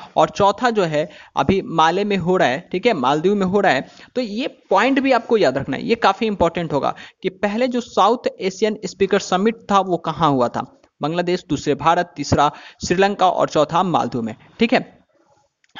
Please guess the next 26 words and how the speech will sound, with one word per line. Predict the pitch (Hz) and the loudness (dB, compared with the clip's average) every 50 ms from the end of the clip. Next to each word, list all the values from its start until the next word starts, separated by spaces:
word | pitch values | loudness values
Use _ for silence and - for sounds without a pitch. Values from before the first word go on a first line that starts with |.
| - - | -6 -2
अब | - 190 | -2 2
देखो | 196 240 240 262 | 2 2 2 2
दोस्तों, | 240 247 - - 262 | 0 0 -2 -2 -4
इसमें | 240 - - 247 254 | -2 -2 0 -2 -2
क्या | 254 - - - 196 196 214 | -2 -2 0 2 2 2 2
मुद्दा | 208 190 175 160 147 185 185 | 0 -2 -4 0 0 0 2
उठाया | 180 160 - - 135 131 135 | 0 -2 -4 -4 -4 -4 -4
गया | 131 131 131 | -4 -6 -4
है, | 135 127 117 - - - - - - _ - | -4 -6 -8 -10 -14 -20 -20 -20 -16 _ -12
तो | 185 | -8
कश्मीर | - - - 202 - - 233 247 254 | -2 0 0 0 0 0 0 0 2
मुद्दा | 240 240 226 226 226 | 2 0 2 2 0
यहाँ | 220 226 214 226 214 220 | 0 0 0 -2 0 2
पर | 220 220 | 0 0
उठाया | 214 - 202 - 190 208 196 196 202 | 0 -2 -4 -2 0 0 0 0 0
गया | 202 202 196 | 0 -2 -2
है। | 202 196 233 - - - - - _ - | -2 -4 -8 -10 -12 -20 -20 -16 _ -4
ठीक | 208 220 - | -4 -2 0
है, | 247 170 - - - - - | 0 -2 -2 -6 -14 -6 -2
कश्मीर | - 185 190 - 220 233 | 0 0 0 2 2 2
मुद्दा | 240 240 240 226 233 220 | 2 2 2 2 2 2
में | 226 220 | 2 0
ये | 190 160 175 202 | 0 2 0 0
कहा | 208 220 214 202 220 214 | 0 0 -4 -2 -2 0
गया | 220 214 208 | 2 2 2
है | 196 165 151 139 160 202 | 2 2 2 2 0 0